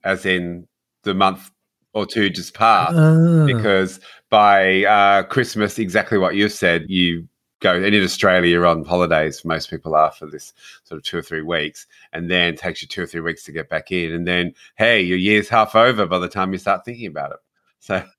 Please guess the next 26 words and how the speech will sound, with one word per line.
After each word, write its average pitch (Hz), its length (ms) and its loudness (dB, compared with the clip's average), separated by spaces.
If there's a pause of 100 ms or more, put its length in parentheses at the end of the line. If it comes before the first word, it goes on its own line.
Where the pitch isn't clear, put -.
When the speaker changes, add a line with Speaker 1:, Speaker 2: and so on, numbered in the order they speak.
(120)
Speaker 1:
<laughs> - 1900 -2
so - 180 0
given 127 480 0
that, 123 440 0 (180)
given 117 220 -6
that, 123 180 2
I 117 60 4
thought 131 180 0
Speaker 2:
That's 117 120 -2
Speaker 1:
it - 20 -4
might 131 140 4
Speaker 2:
it. 110 60 0
Speaker 1:
be 117 240 2
a 113 120 -2
nice 120 420 2
time 98 400 0
to 98 240 -4 (200)
just 104 200 -12
talk 113 260 2
around 101 300 2
that 98 300 0
idea 104 420 4
of 90 400 -2 (360)
goal 175 240 4
setting, 165 520 2
or 98 320 4